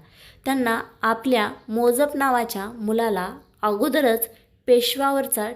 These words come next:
ठेवलं होतं, तर दुसऱ्या दोन मुलांना, म्हणजेच कामबक्षला, त्याने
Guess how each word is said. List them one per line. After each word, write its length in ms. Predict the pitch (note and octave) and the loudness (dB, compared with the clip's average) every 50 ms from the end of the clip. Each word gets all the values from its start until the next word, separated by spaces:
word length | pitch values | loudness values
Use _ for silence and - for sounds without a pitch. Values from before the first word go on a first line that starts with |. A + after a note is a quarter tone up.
| - - | -12 -10
ठेवलं 280 | - A#3+ G#3 G3+ G3+ G3+ | -4 -2 -2 0 0 -2
होतं, 320 | G3+ F#3+ - - D#3+ D3+ D#3 - - - - - - - | -2 -4 -6 -8 -10 -10 -10 -12 -18 -20 -20 -14 -6 -4
तर 100 | A#3 A3+ | -4 -4
दुसऱ्या 400 | G#3 A3 B3+ B3+ - D4+ D4+ D4+ | -2 0 0 0 2 0 0 0
दोन 240 | B3+ C#4+ C4+ B3+ B3 | 2 0 0 0 0
मुलांना, 500 | B3 A#3 A3 G#3 G3 F#3 F#3 F#3 F#3 G3+ | -2 0 0 0 0 -2 -4 -6 -6 -6
म्हणजेच 580 | G#3 A3 C4+ C#4+ D4 C4+ G#3 G3+ G3+ G3+ - - - - - _ - | -4 -2 -2 -2 0 0 0 0 -2 -4 -8 -12 -20 -20 -20 _ -2
कामबक्षला, 760 | B3+ B3 B3 B3+ C4 B3 C4 C4 C4 - - A#3+ G#3+ G3 F#3+ G3+ - | 2 2 4 4 2 0 0 -2 -2 -4 -4 -2 -2 -4 -4 -6 -6
त्याने 400 | A3+ G#3+ G3+ G3 F3+ F#3 G#3+ | -4 -4 -4 -4 -4 -6 -10